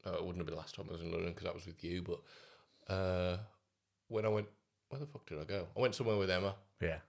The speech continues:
Speaker 1: And one of the rest-, oh no, it was Oxford. That was it. Sorry. Yeah, when I went away to Oxford, we, we ate at this very nice restaurant there. I can't remember what it was called. And they had, like, a really interesting selection of sorbets, and they were amazing. They're really, really nice. Um,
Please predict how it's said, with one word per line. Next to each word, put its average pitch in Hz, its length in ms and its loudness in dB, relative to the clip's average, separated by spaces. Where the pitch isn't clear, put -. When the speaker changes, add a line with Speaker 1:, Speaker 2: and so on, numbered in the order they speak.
Speaker 1:
And 90 680 0
one 95 140 -2
of 87 60 -2
the 87 60 -4
rest-, 92 260 -2
oh 139 100 4
no, 156 140 4
it 127 60 4
was 104 100 0
Oxford. 98 460 -4
That 95 140 -4
was 90 120 -6
it. 82 180 -8
Sorry. 85 300 -4
Yeah, 95 80 6
when 101 140 4
I 101 40 6
went 95 140 6
away 90 120 2
to - 120 -6
Oxford, 95 340 -4
we, 90 160 0
we 90 380 -4
ate 95 140 -2
at - 100 -14
this 87 120 -6
very 92 200 2
nice 90 200 0
restaurant 92 400 0
there. 101 160 0
I - 60 -16
can't 101 140 -2
remember 90 180 -2
what 85 80 2
it - 40 -4
was - 80 -12
called. 98 380 2
And 98 120 -2
they 87 40 2
had, 90 140 -2
like, 92 120 -4
a 92 40 0
really 90 300 2
interesting 90 460 0
selection 95 380 -2
of 90 80 -2
sorbets, 101 560 2
and - 160 -14
they 90 120 -10
were 85 80 -6
amazing. 85 580 -8
They're 87 120 -4
really, 90 220 2
really 85 160 0
nice. 85 340 -2
Um, 82 360 -4